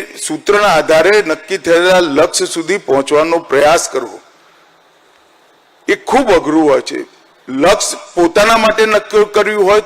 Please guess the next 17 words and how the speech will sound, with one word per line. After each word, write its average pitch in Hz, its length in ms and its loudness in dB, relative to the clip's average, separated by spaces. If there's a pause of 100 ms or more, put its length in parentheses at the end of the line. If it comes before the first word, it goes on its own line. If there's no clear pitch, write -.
(120)
તો 180 120 4
પણ 233 300 0
ખૂબ 196 140 0 (100)
અઘરું 135 220 -6
હોય 113 240 -8
છે, - 120 -20 (680)
પરંતુ 147 340 -2
લક્ષ્ય 143 420 -2
જ્યારે 165 200 2 (120)
સમાજ 175 360 2
માટે 175 280 -2
નક્કી 151 400 -8
કર્યું 135 260 -2
હોય 170 200 2 (400)
ત્યારે 143 280 2
તો 165 180 -2 (360)
એકદમ 156 500 0